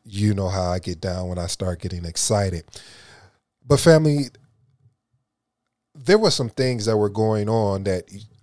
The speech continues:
and maybe you picked up on it and maybe you didn't, but I'm gonna call it out because, again, here it's about experiencing, it's about the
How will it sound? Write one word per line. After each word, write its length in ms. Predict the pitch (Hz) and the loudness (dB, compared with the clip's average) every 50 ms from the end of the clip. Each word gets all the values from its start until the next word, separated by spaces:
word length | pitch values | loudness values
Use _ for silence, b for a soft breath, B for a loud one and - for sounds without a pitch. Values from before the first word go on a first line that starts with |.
| _ _ _ _ _ _ | _ _ _ _ _ _
and 180 | 123 123 127 127 | -6 -4 -4 -2
maybe 220 | 135 147 156 151 | 0 -2 0 -2
you 140 | 143 135 135 | -2 -4 -4
picked 300 | 120 - - 123 - - | -4 -4 -4 -4 0 0
up 180 | 110 107 - - | 0 0 0 -2
on 180 | 107 107 107 | -2 -2 -2
it 120 | 110 107 104 | -2 -4 -4
and 120 | 101 101 | -6 -6
maybe 240 | 101 98 95 92 98 | -6 -6 -8 -8 -10
you 160 | 95 95 98 | -12 -12 -10
didn't, 340 | 95 110 123 117 98 95 92 | -6 -4 -4 -4 -4 -4 -6
but 140 | 101 95 101 | -4 -2 0
I'm 140 | 107 120 117 | 0 0 0
gonna 240 | 110 104 92 95 | -2 -4 -6 -8
call 360 | 92 - - 107 101 101 95 98 | -10 -8 -4 -4 -2 -2 -2 -2
it 80 | 92 | -2
out 280 | - 117 117 104 - - | 0 0 0 -2 -4 -6
because, 380 | 113 101 - 113 104 95 95 | -10 -10 -6 -6 -6 -4 -4
again, 340 | 101 95 98 117 117 113 104 | -6 -8 -6 -6 -6 -6 -6
here 480 | 101 - 131 127 135 139 123 113 110 - B B B B B B _ - | -6 -8 -6 -4 -2 0 0 -2 -2 -4 B B B B B B _ -6
it's 380 | 117 110 107 107 104 - - - B B B B B | -2 -2 -2 -2 -2 -4 -8 -10 B B B B B
about 440 | 110 107 98 107 107 104 98 101 | -2 -2 0 0 0 0 0 -2
experiencing, 1080 | 98 98 - - - - - - 123 135 139 135 127 117 107 - - - 98 98 101 101 | -4 -6 -6 -6 -8 -6 -6 -4 -2 -2 -2 -2 -2 -4 -4 -6 -6 -6 -6 -8 -8 -8
it's 160 | 104 98 - | -6 -6 -6
about 500 | 104 101 98 104 101 98 104 - - 107 | -6 -6 -6 -6 -6 -6 -8 -10 -12 -12
the 360 | 101 110 104 104 98 98 95 | -10 -8 -8 -8 -8 -10 -12